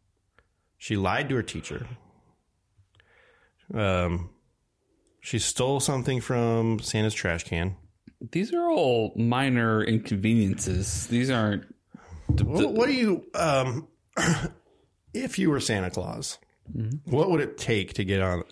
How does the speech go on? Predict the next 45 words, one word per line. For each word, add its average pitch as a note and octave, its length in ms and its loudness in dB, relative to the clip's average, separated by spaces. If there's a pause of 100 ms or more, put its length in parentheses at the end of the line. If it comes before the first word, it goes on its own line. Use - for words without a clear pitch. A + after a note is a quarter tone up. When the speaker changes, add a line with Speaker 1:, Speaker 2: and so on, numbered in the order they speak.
(100)
Speaker 1:
to G2+ 100 -4
put G2 160 -2
a F#2+ 60 0
kid F3 140 0
Speaker 2:
Now, F3+ 120 4
Speaker 1:
on D#3+ 60 2
the F#2+ 80 0
naughty F#2 220 0
Speaker 2:
wh-, F2+ 40 -2
Speaker 1:
list? F2+ 320 -2
Speaker 2:
when F#3 140 2
we F#3 340 0
see A3 300 0
the E3+ 240 0
other A#2+ 640 2
naughty G2+ 560 2
girls, F#2+ 680 0 (380)
one D3+ 200 0
of D3+ 60 0
them C#3+ 80 0
has C#3+ 220 2
a G#2+ 40 -2
baseball A#2 460 0
bat C#3+ 380 0
and A#2 120 0
she's A2 220 0
knocking A#2 340 0
off A#2 160 -2
the G#2 120 0
heads A#2 320 0
of G#2 40 -2
snowmen B2 640 2
and G#2 160 2
laughing A2 420 0
maniacally G#2+ 580 2
about C#3+ 280 0
it. - 280 -2 (180)
Speaker 1:
Not A2 240 2
hurting G2+ 300 2
anybody. F2+ 400 -2 (680)
Speaker 2:
Um, G#2 520 2 (400)
hurting C3+ 400 0
all A#2+ 180 2
those A2+ 220 4
poor, A2 580 2